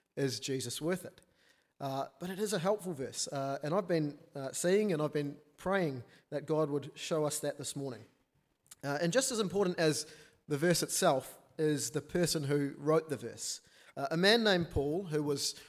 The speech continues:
writing to a church, a-, and he's writing to men and women. It, it does say at the start, "My dear brothers," uh, which was the, the type of language that they used back then, but it means brothers and sisters, uh, a bit like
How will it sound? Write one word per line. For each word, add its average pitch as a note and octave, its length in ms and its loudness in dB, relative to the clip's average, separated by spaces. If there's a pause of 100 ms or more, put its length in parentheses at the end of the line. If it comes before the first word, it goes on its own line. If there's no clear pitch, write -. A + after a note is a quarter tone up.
(160)
writing F3 360 4
to F3 140 -4
a E3 40 -2
church, C#3+ 520 -4
a-, D3 220 -6
and C#3+ 100 -2
he's C3+ 160 -4
writing F3+ 280 4
to D3+ 220 2 (400)
men E3 180 2
and F#3 120 2
women. D#3+ 320 2 (220)
It, C#3+ 120 -8
it D3 160 -2
does F3+ 220 2
say E3+ 240 4
at D#3+ 60 4
the D#3+ 80 -2
start, E3+ 360 4
"My D3 160 -2
dear D#3+ 220 2
brothers," D3 540 -2 (120)
uh, C3 180 -6
which C3+ 220 -8
was C#3+ 140 -6
the, - 120 -8 (120)
the C#3+ 60 -6
type F3+ 240 0
of C#3 120 -2
language E3 380 2
that D3 100 -2
they C#3+ 120 0
used C#3+ 260 2
back D3 200 -2
then, F#3+ 240 0 (600)
but C#3+ 100 -4
it D#3 120 -4
means F#3 260 4
brothers D3+ 300 2
and D#3 100 -2
sisters, - 560 -4
uh, C3+ 180 -4
a C#3+ 60 -2
bit G3 160 -2
like E3+ 300 2